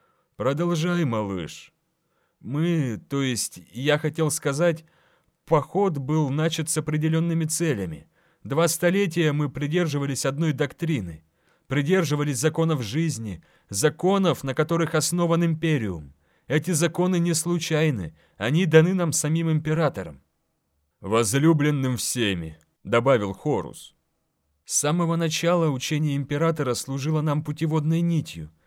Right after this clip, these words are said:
Мы всегда выполняли его заветы». Оксимант немного помедлил, потом добавил: «До сих пор». «Так ты считаешь, что это неповиновение, малыш?» спросил Хорус. Оксимант пожал плечами.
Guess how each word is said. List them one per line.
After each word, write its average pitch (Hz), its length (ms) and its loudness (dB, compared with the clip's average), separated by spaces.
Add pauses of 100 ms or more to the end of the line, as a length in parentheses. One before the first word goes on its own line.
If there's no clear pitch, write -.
(380)
Мы 147 120 4
всегда 170 520 2
выполняли 160 540 2
его 131 240 -2
заветы». 120 560 -4 (440)
Оксимант 160 640 0
немного 156 420 4
помедлил, 160 800 0
потом 110 420 -2
добавил: 92 560 0 (600)
«До 120 160 -4
сих 156 280 -2
пор». 113 360 -4 (760)
«Так 104 200 -2
ты 135 180 0
считаешь, 147 560 2
что 147 300 2
это 147 160 2
неповиновение, 143 1040 2
малыш?» 110 720 -2 (300)
спросил 120 540 0
Хорус. 95 600 -6 (400)
Оксимант 160 640 0
пожал 123 360 2
плечами. 85 680 -4